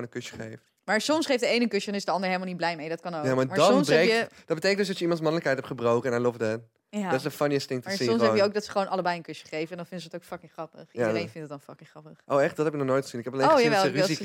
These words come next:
Speaker 1: ruzie
Speaker 2: eens
Speaker 1: krijgen. En
Speaker 2: gezien.
Speaker 1: dat vind ik
Speaker 2: Oh,
Speaker 1: tering
Speaker 2: nee,
Speaker 1: grappig.
Speaker 2: nee.
Speaker 1: Oh ja, ik ga straks even vertellen hoe ik wakker ben geworden.
Speaker 2: Oh, ja.
Speaker 1: Dat is heel raar.
Speaker 2: Heel, heel raar werd hij wakker.
Speaker 1: Ja.
Speaker 2: Welke kleur mag je niet op een bruiloft dragen?
Speaker 1: Ik vraag het even aan Gerben.
Speaker 2: Wat?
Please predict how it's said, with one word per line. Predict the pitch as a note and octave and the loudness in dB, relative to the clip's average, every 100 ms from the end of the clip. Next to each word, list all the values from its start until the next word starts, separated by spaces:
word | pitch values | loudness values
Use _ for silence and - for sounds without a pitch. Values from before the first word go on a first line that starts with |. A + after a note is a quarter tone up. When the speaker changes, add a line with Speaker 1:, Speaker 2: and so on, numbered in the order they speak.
| A#2 | 0
Speaker 1:
ruzie | |
Speaker 2:
eens | A#2+ | 0
Speaker 1:
krijgen. | A#2+ | -2
En | A#2+ | -2
Speaker 2:
gezien. | C#3+ | -4
Speaker 1:
dat | C3+ | -6
vind | G#3 | 2
ik | |
Speaker 2:
Oh, | A3 G#3 | 4 4
Speaker 1:
tering | G3+ F#3+ | 4 0
Speaker 2:
nee, | |
Speaker 1:
grappig. | F#3+ B2+ B2 A2+ A#2 - _ _ | 0 0 0 -2 -4 -8 _ _
Speaker 2:
nee. | - - | -20 -4
Speaker 1:
Oh | A#2+ | -2
ja, | |
ik | A#2 | 0
ga | C3+ | -2
straks | - C#3 C3 | -4 -6 -6
even | C#3+ | -12
vertellen | - C3+ | -6 -2
hoe | C3 | -2
ik | A#2+ | -4
wakker | - A#2 | -4 -6
ben | G2 | -6
geworden. | - G2 G2 G2+ | -4 0 2 2
Speaker 2:
Oh, | G2 | 0
ja. | F#3 | -2
Speaker 1:
Dat | G#2+ | -2
is | A2+ | 2
heel | A#2+ D3 | 2 4
raar. | F#3+ G#3 | 4 4
Speaker 2:
Heel, | A3 | 2
heel | A3 A#3+ | 2 2
raar | G3+ F3+ | 2 -2
werd | F3 F3+ | -2 -8
hij | E3 | -10
wakker. | D#3+ E3 E3 | -10 -12 -8
Speaker 1:
Ja. | A#2+ A#2 A2 B2 - _ - F3+ - F3+ | -2 -2 -2 -8 -16 _ -12 -12 -6 0
Speaker 2:
Welke | G#3 D#4+ C#4 | 0 0 -8
kleur | - B3+ F#3+ G3+ | -4 0 0 0
mag | G3+ - | -6 -6
je | A#3+ | -4
niet | A3+ C4 D#4 - | -2 -2 -4 -10
op | A#3+ | -8
een | A#3 F#3+ | -6 -4
bruiloft | F#3+ D4+ G#3+ C3+ - | -2 -2 -2 -6 -8
dragen? | C#3 C3 - - | -8 -8 -8 -10
Speaker 1:
Ik | |
vraag | - A#2+ D#3 - | -2 0 0 0
het | C3+ | 0
even | - C#3 | 0 0
aan | F#3 | 0
Gerben. | - D#3 D#3 C#3+ D3 D3 C3+ C#3+ - - | -2 -2 2 4 4 2 0 0 -4 -16
Speaker 2:
Wat? | G3+ A#3+ F#4+ | -6 -2 -2